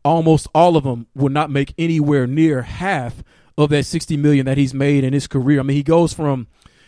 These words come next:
you know, before Linsanity, sleeping on his brother's couch, actually while he was a New York Knick, sleeping on his brother's couch in his apartment in New York, to making upwards of sixty million. So I can't feel bad for him for that reason. He, he made it.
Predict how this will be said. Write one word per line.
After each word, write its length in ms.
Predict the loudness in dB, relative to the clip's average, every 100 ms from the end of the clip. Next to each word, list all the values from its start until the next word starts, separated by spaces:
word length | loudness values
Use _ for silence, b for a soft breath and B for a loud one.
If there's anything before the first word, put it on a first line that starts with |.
| b -2
you 100 | 0
know, 100 | 0
before 320 | 2 2 4
Linsanity, 540 | 2 0 -2 -2 -2
sleeping 380 | 0 0 0 0
on 100 | 0
his 120 | -2
brother's 420 | 0 0 2 -2 -2
couch, 240 | -4 -4
actually 260 | -6 -2 0
while 140 | 2
he 120 | 4
was 260 | 6 4 2 -8
a 160 | -4 0
New 100 | 2
York 260 | 2 0 -2
Knick, 320 | -6 -6 -12 _ _ -10
sleeping 320 | -6 -4 0
on 120 | 0
his 120 | 0
brother's 340 | 0 0 0 -2
couch 340 | -2 -2 0
in 60 | -2
his 80 |
apartment 400 | -2 -2 -2 -2
in 100 | -4
New 80 | -4
York, 380 | 2 4 4 0 b b b _
to 160 | -8 -4
making 320 | -2 -2 -2
upwards 260 | 0 0 -2
of 100 | -6
sixty 320 | -6 -6 -6
million. 420 | 0 2 0 -4 -10 b b
So 120 | -6 -6
I 80 |
can't 220 | -2 -4 -2
feel 180 | -4
bad 320 | -2 -2 -2 -4
for 80 |
him 180 | -6 -8
for 280 | -6 -2 -2
that 200 | -2 -2
reason. 300 | -2 -2 -4
He, 220 | -6 -8 b b b
he 160 | -4
made 300 | 0 4 4
it. 100 | 2